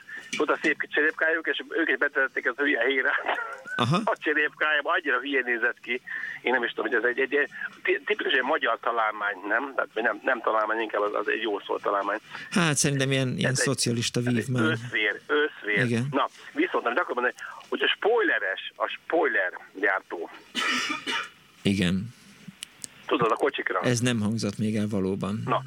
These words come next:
Speaker 1: mert emlékszel, hogy a Kesjár, ö, Csaba, az, ö, apukája mi-, mivel foglalkozott?
Speaker 2: Autószerelő volt.
Speaker 1: Nem, spoiler, spoiler
Speaker 2: Igen?
Speaker 1: gyártó. A Tököli úton volt egy, ö, megyünk kifele a, a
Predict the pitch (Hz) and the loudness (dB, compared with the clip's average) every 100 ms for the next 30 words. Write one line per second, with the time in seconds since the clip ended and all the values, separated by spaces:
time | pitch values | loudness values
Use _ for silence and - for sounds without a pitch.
0 | - 107 139 151 156 - 151 151 - 151 | -6 -2 0 2 0 0 0 0 0 -2
1 | - 156 156 - 139 139 143 139 - 143 | 0 0 0 0 2 2 2 0 -2 0
2 | 143 143 131 139 143 143 139 - - 135 | 2 0 0 -2 0 0 0 -6 -4 -2
3 | 147 147 139 139 127 143 127 143 147 147 | 0 0 0 -2 0 0 0 2 0 0
4 | 127 196 156 117 113 110 107 104 101 104 | -2 2 2 2 0 2 2 2 0 -4
5 | - - - - - - 143 113 - 123 | -12 -20 -20 -20 -20 -4 0 0 -2 -6
6 | - 135 110 101 101 - 135 151 269 107 | 0 0 2 0 -4 0 2 4 2 0
7 | 98 - 110 - - - - - - - | -2 -6 -10 -10 -10 -10 -2 0 2 2
8 | 135 131 131 123 120 117 110 - 151 - | 2 0 0 0 0 0 -2 -2 -2 -2
9 | - - - - - 156 - - 151 131 | -10 -8 -8 -4 0 2 2 0 2 2
10 | 120 117 120 113 117 117 | 2 2 2 2 2 0